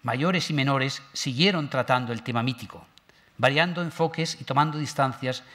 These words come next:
frente a un Rubens ya inolvidable. Poco después, eh, eh, pintores como Claudio de Lorena, eh, Watteau y más tarde Max Klinger, Louis Corinth,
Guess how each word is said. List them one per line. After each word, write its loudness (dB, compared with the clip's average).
frente 2
a 4
un 2
Rubens 2
ya 2
inolvidable. 0
Poco 2
después, 0
eh, 2
eh, -2
pintores 0
como -2
Claudio 4
de -4
Lorena, 0
eh, -6
Watteau 2
y -4
más 0
tarde 0
Max -2
Klinger, 0
Louis 0
Corinth, 2